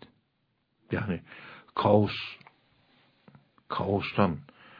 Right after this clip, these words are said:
karanlıktan bir ışık geliyor. Lüks eksperennis diyorlar buna Batılılar.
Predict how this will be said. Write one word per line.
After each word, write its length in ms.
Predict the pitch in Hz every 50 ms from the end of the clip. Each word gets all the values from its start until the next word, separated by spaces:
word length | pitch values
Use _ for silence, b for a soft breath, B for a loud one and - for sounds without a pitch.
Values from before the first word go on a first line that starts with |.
| b b b b b b b b b -
karanlıktan 720 | - - 98 98 101 104 98 - - - 110 104 90 78 85 101 113 127 _ _ _ _ _ _ _ _ _ b b b b b b b b b b b b
bir 220 | 107 107 120 110 95 95 - - -
ışık 280 | 143 - - 156 143 139
geliyor. 400 | - 95 87 92 104 80 85 101
Lüks 200 | 113 127 127 - - - 143
eksperennis 840 | - 113 107 107 107 - - - - 98 107 107 107 95 85 - -
diyorlar 440 | - 98 90 90 87 90 87 87 90
buna 200 | 90 87 82 76 b b b b b b b b
Batılılar. 580 | 98 95 - - 110 98 92 87 82 82 -